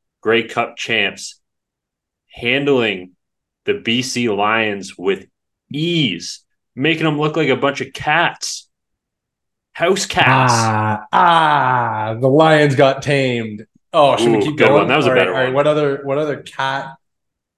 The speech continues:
Speaker 2: jokes can you make from this? Um, Toronto, no, that's dark. I was gonna say Toronto maims Lions on Canada Day long weekend.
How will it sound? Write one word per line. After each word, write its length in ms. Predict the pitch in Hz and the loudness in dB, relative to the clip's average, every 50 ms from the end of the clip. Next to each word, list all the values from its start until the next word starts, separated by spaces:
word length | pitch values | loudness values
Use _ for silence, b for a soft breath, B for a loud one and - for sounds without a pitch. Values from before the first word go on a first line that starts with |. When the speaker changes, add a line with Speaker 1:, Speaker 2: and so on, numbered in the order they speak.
| _ _ _ _ _ _ _ | _ _ _ _ _ _ _
Speaker 2:
jokes 520 | - - 127 127 123 113 107 - - - - | -12 -2 2 2 2 2 0 -2 -6 -14 -16
can 260 | - - 123 113 117 | -10 -8 -8 -6 -4
you 140 | 113 117 117 | -4 -4 -4
make 300 | 117 113 110 107 104 107 | -2 0 0 0 0 -2
from 160 | - 113 101 | -6 -6 -4
this? 320 | 98 95 92 104 - - _ _ _ _ _ _ _ _ _ _ _ _ | -2 -4 -4 -6 -8 -16 _ _ _ _ _ _ _ _ _ _ _ _
Um, 840 | 127 113 107 110 110 113 113 113 113 110 110 110 107 104 101 104 - _ _ _ _ _ _ _ _ _ | -2 0 2 4 4 4 4 4 4 2 0 -2 -6 -8 -10 -12 -16 _ _ _ _ _ _ _ _ _
Toronto, 500 | - - 135 123 123 135 131 131 131 131 | -4 0 0 2 4 4 4 2 2 0
no, 240 | 127 113 98 98 95 | -2 -2 -2 -2 -2
that's 260 | 87 92 95 92 - - - | -2 -4 -4 -4 -8 -16 -12
dark. 380 | - 95 92 92 90 - - 131 131 | -8 -8 -8 -8 -8 -12 -14 -8 -2
I 60 | 110 | 0
was 80 | 107 104 | 0 0
gonna 100 | 113 110 | 0 -2
say 140 | - 117 104 | -4 -4 -6
Toronto 280 | - - 117 110 110 | -2 -2 0 0 0
maims 640 | 107 104 101 104 104 104 104 104 107 107 101 104 - | 0 -2 -2 -2 -2 0 0 -2 -2 -4 -6 -6 -6
Lions 640 | 101 98 98 98 101 104 107 104 113 113 107 - - | -4 -4 -2 -2 -2 -4 -4 -4 -6 -8 -10 -12 -8
on 360 | - 110 98 98 95 95 92 - | -6 -4 -4 -4 -4 -6 -10 -10
Canada 320 | - - 98 101 104 101 | -6 -4 -4 -4 -2 -2
Day 140 | 104 101 101 | -2 -2 -2
long 240 | 98 98 98 98 98 | -2 -2 -2 -2 -4
weekend. 400 | 101 98 - 107 107 117 123 | -8 -6 -8 -8 -8 -8 -12